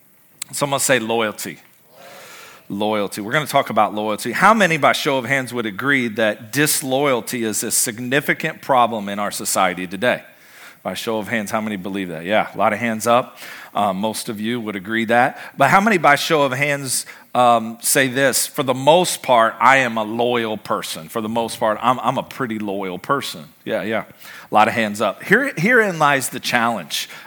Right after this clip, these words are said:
Uh, we all say that it's a problem within society, and we all say that we are a loyal people. And the reason we do is because of this. Disloyalty is difficult to see in the mirror.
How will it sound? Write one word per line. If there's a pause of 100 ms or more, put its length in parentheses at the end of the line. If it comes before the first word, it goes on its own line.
Uh,
we
all
say
that
it's
a
problem
within
society, (400)
and
we
all
say
that
we
are
a
loyal
people.
And
the
reason
we
do
is
because
of
this. (460)
Disloyalty
is
difficult
to
see
in
the
mirror.